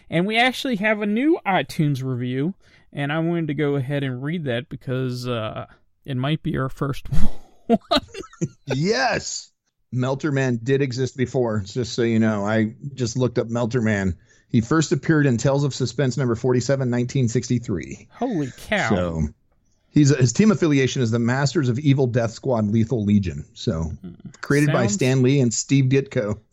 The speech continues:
Speaker 2: <laughs>
Speaker 1: Sounds important.
Speaker 2: Oh my goodness, that's amazing.
Speaker 1: And
Speaker 2: Nice.
Speaker 1: the rating that we got, five-star rating, is by Moonshiner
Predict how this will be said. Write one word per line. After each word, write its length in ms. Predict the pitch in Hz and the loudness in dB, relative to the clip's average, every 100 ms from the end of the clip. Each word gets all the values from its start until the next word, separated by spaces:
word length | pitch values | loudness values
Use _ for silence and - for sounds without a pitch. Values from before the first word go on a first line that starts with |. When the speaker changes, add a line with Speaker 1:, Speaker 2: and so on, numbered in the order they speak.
| _ - _ _ _ | _ -20 _ _ _
Speaker 2:
<laughs> 760 | - 784 640 640 640 659 - | -20 -14 -8 -6 -8 -8 -10
Speaker 1:
Sounds 640 | - - 160 180 196 190 | -8 -4 -2 -2 -2 -4
important. 720 | 185 170 - 208 170 131 127 - _ _ _ _ _ _ _ _ - | -6 -4 -4 -4 -6 -8 -10 -14 _ _ _ _ _ _ _ _ -12
Speaker 2:
Oh 220 | 139 139 | -8 -6
my 160 | 135 127 | -4 -4
goodness, 260 | 123 117 | -4 -4
that's 240 | 120 101 110 | -4 -6 -6
amazing. 600 | 107 104 107 110 104 110 - _ _ _ _ _ - | -4 -2 -2 -2 0 0 -2 _ _ _ _ _ -8
Speaker 1:
And 420 | 165 180 175 170 | -2 2 2 2
Speaker 2:
Nice. 320 | 117 - 165 | 0 -2 -6
Speaker 1:
the 220 | - 165 | -2 0
rating 460 | 165 196 269 240 196 | 2 2 0 0 -2
that 120 | 160 | -2
we 120 | 151 | -4
got, 320 | 139 139 139 - | -2 -2 -4 -6
five-star 500 | 196 226 - 254 185 | -6 -6 -4 -2 0
rating, 440 | 143 120 120 131 | 0 -2 -4 -6
is 140 | 131 123 | -6 -6
by 240 | 131 131 | -2 0
Moonshiner 760 | 135 190 247 - - 202 185 | 4 4 2 -2 0 0 0